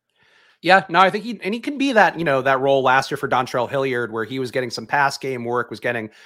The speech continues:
little bit of the sneaky kind of, you know, uh, shotgun snap rushes. So I think it's something for Tyjae Spears where there is a theoretical role there if they do run that offense back in the same way. But,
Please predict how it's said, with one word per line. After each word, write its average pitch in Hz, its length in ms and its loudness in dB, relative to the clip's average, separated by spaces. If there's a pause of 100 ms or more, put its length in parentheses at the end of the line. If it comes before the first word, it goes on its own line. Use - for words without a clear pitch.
(140)
little 170 80 4
bit 151 80 2
of 127 60 -4
the 123 80 -4
sneaky 165 440 -4
kind 143 280 0
of, 120 160 -2
you 123 40 -8
know, 107 240 -4
uh, 104 160 -6
shotgun 139 540 0
snap 127 340 -2
rushes. 123 440 -2 (300)
So 165 100 -2
I - 20 2
think 190 120 2
it's 156 100 -2
something 147 200 0
for 127 120 -6
Tyjae 127 340 0
Spears 120 300 -4
where 120 80 -2
there 131 100 2
is 131 100 0
a 120 60 -2
theoretical 127 680 0
role 113 320 0
there 110 380 -2 (240)
if - 60 -12
they 123 80 -6
do 127 160 -4
run 117 200 0
that 113 120 -2
offense 110 340 0
back 113 280 -2
in 113 40 -10
the 107 60 -10
same 104 300 -8
way. 104 240 -6
But, 95 200 -14